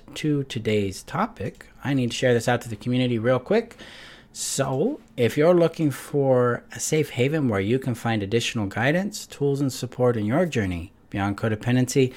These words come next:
your journey out of abuse and neglect, your journey into your own power, your own value, your own purpose and identity, come join us in the community. The link is above on Facebook, below on YouTube, in the description.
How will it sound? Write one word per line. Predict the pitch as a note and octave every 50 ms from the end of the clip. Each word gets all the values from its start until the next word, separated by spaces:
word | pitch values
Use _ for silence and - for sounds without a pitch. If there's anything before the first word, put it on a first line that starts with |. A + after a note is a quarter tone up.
| - - - - - - -
your | C3+ C#3 C#3+
journey | C#3 D3+ C#3 C3 C3 B2
out | - G#2 A2+ A2+ A2
of | G#2+ G2 G#2 - - - - - - - _ -
abuse | - G2 G#2+ A#2 A#2 B2 B2 A#2 - - - -
and | - G2+ G2
neglect, | F#2+ F#2 F#2+ - G2+ G2+ G2 F#2+ - - - - - - _ _ _ _ _
your | - A#2+
journey | A2 - A#2+ A#2 A#2+ A#2
into | A2+ G#2+ G2+
your | G2 F#2+ F#2+
own | F#2 F2+ F2+ -
power, | - - - - A2 A2+ A2+ A2+ A2 A2+ A2+ A2+ - _
your | - G#2+ G2
own | F#2+ F#2+ F#2
value, | F#2+ - - F#2+ G2+ G2+ G#2 G#2 G2+ G2 G2 G2+ G#2 A2 _ - - - - - - - _ _ -
your | A2 G2+
own | G2 F#2+ F#2+ _
purpose | - - - - G2 - - G2 F#2 - -
and | F#2 F2
identity, | F2 F2 F#2 G#2 G#2 G#2+ G2+ F#2+ F#2 G2
come | - - E3 E3+ E3 D#3 C3
join | C3 C#3+ D#3+ F#3 G3
us | F3+ E3+ D#3+ - -
in | - B2+ B2+
the | B2+ B2
community. | B2 - C3+ C#3 C3+ B2+ C3 B2+ B2 C3
The | B2+ B2 A#2
link | A#2+ C3 C3 C3+
is | A#2+ A#2+
above | A2 A#2+ A#2 A2+
on | A2+ G#2+ G#2+
Facebook, | - - - G3+ G3 - - - A3+ G#3 - - - - - - -
below | A#2+ A#2+ A#2+ A#2+ A2+
on | G#2+ G#2 G2 G2
YouTube, | G#2+ B2+ B2 - C3 B2 C3
in | A2+
the | G#2+ G#2
description. | A2 G#2+ - - - - F3+ E3+ - - E3+ D#3+ C#3+